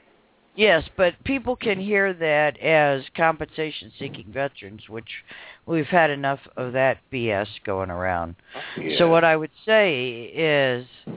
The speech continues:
Speaker 1: what we have now is not adequate for what is going on now. Plus, these have not been,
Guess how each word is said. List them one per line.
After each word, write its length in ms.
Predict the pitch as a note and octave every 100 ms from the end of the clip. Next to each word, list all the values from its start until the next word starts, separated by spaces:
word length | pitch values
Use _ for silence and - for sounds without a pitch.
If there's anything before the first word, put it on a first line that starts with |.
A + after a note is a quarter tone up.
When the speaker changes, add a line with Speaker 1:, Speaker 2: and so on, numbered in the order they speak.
| - - - - - _ _ _ _ _ _
Speaker 1:
what 240 | F#3 G3+ F3+
we 140 | F#3+
have 280 | G3+ G3+ F#3
now 360 | F3+ F3+ E3+ C#3+
is 300 | A#2+ G3 - E3
not 280 | E3+ D#3 C#3 _
adequate 920 | - F3+ G3+ G#3 G#3 - - G#2 D2+ _ - - _ _ _ _ - - - - - - - - - _ _ _ _ _ _
for 500 | - D#3 C#3+ B2+ B2 - -
what 360 | F3 F3 E3
is 180 | C3+ C3
going 380 | C#3+ E3+ C#3+ C#3
on 380 | C#3 B2+ B2+ C3+
now. 460 | C#3 D3+ A#2+ D#2 - - - - _ _ -
Plus, 360 | - G#3 E3+ G#2 - - - C#3+ _ - _ _ _ _ _ _ -
these 320 | G#3 G3+ F3
have 340 | F#3+ F3+ E3+ E3+
not 540 | F3 E3+ D3+ B2+ C#3+
been, 500 | F3 F3 D#3 D3 C#3+